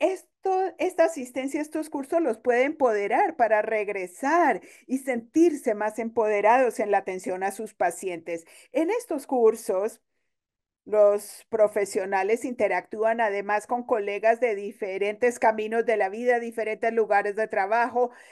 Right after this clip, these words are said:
establecen contactos que pueden llamar cuando se les presente una crisis. Muchos líderes africanos hoy en día han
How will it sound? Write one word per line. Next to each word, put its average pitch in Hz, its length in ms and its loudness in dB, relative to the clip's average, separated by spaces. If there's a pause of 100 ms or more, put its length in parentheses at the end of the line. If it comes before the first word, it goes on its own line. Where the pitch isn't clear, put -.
establecen 262 760 0
contactos 254 720 -2
que 254 120 -2
pueden 269 440 0
llamar 240 440 -2
cuando 233 280 -4
se 220 160 -4
les 208 160 -4
presente 202 440 -6
una 202 240 -2
crisis. 185 500 -8 (220)
Muchos 392 440 -2
líderes 294 480 4
africanos 226 760 0
hoy 214 240 -2
en 196 180 -6
día 226 420 0 (480)
han 302 360 4